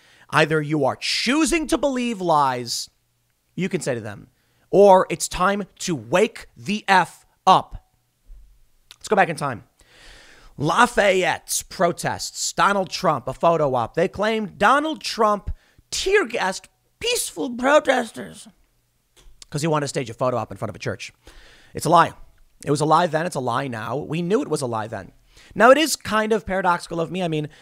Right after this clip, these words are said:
I do use mainstream and, and corporate press sources, but I fact check them. I pull up C N N. Wh-, whenever I use a C N N source,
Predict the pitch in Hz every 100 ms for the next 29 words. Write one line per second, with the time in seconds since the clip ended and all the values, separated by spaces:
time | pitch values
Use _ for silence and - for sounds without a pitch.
0 | - - 156 160 151 190 135 175 160 147
1 | 120 127 127 139 135 - 123 117 147 123
2 | 107 120 107 120 117 107 - 107 - 101
3 | - 143 135 127 123 117 170 202 - -
4 | - 101 - 98 - - _ _ _ _
5 | 147 143 - 185 180 - 180 175 151 214
6 | 139 113 - _ _ _ 139 180 185 226
7 | 262 285 226 185 190 185 147 - 147 220
8 | -